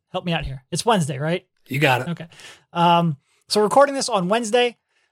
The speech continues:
Speaker 1: uh, as you can see, I'm on top of my game. Buyout market, uh, in order to be eligible for a playoff roster, you have to be released,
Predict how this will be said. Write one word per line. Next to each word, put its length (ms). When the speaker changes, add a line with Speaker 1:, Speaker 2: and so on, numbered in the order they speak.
Speaker 1:
uh, 240
as 180
you 60
can 80
see, 120
I'm 100
on 80
top 180
of 60
my 100
game. 300
Buyout 380
market, 460
uh, 320
in 80
order 220
to 160
be 480
eligible 380
for 140
a 20
playoff 320
roster, 320
you 140
have 180
to 40
be 140
released, 440